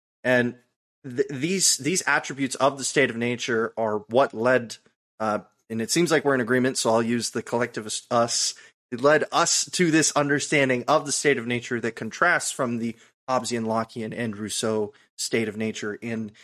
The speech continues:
what ultimately wind up being significant ways, if progressively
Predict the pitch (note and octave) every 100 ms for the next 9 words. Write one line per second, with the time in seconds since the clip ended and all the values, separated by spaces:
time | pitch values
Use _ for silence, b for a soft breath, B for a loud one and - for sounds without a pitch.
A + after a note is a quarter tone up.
0 | b - C3+ D3+ - G3 A3 G3 C#3+ C3
1 | B2 B2 B2 A#2+ A2+ - C3+ A#2 - -
2 | C#3 E3 F3 D3 C#3 C3 G#2+ G2+ - D3
3 | - b b b E3 C#3 C#3+ D3+ - B2
4 | C3 B2 A2+